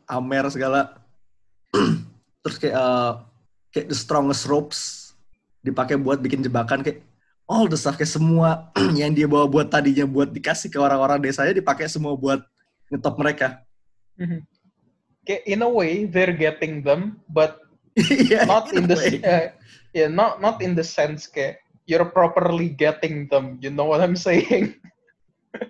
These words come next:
Speaker 1: Tapi sebenarnya paling tragis tuh kayak yang pas dia bawa, dia sengaja nih bawa crystal flower ya, kayak it's literally priceless.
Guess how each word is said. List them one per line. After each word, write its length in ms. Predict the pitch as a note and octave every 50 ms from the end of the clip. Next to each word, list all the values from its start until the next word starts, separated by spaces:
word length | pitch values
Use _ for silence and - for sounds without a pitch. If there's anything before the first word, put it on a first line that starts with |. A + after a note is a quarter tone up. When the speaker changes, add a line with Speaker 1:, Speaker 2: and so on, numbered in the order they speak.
| _ _ _ _ _ _ _ _ _ _ _ _
Speaker 1:
Tapi 180 | - C3+ - F#3
sebenarnya 320 | F3 - C3 C#3 F3+ F3+
paling 220 | E3 B2+ A#2+ A#2+
tragis 320 | A2+ - A#2 A#2 C#3 E3 D#3+
tuh 80 | A3
kayak 180 | - D#3+ C3+ B2+
yang 60 | B2
pas 160 | B2 B2+ B2
dia 140 | B2 C3 F3
bawa, 260 | F3 C#3+ C3 B2 B2 -
dia 140 | - D3 G3
sengaja 420 | G#3+ - E3+ D3 B2+ B2 B2 C3
nih 140 | D3 E3 D#3+
bawa 340 | B2 B2 B2 B2 A#2+ - - _ _ _ _ _ _ _ -
crystal 320 | - C3 C#3 - - C3+
flower 460 | C3 A2+ - C3 A#2+ A#2 A#2+ C3+ D#3+
ya, 100 | D3+ C#3
kayak 240 | C3+ C3+ C3+ B2 A#2 - - - - _ _ _ _ _ _ _ -
it's 260 | - E3+ E3 - -
literally 400 | - D#3+ D#3+ - D#3 D#3 F3 F3
priceless. 840 | - - - D3+ B2 B2+ - - A2 F#2 G#2 - - - - -